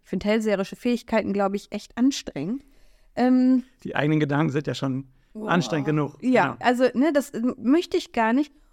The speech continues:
Speaker 1: Und, ähm, dieses Verlernt zu haben,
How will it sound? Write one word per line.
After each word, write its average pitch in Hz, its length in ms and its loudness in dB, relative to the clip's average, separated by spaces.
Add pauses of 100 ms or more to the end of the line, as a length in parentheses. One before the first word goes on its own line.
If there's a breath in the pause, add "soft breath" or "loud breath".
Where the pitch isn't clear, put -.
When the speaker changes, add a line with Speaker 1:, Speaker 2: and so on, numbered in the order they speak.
(100)
Speaker 1:
Und, 254 340 2
ähm, 240 280 2
dieses 240 320 -2
Verlernt 233 600 0
zu 285 280 -2
haben, 277 500 0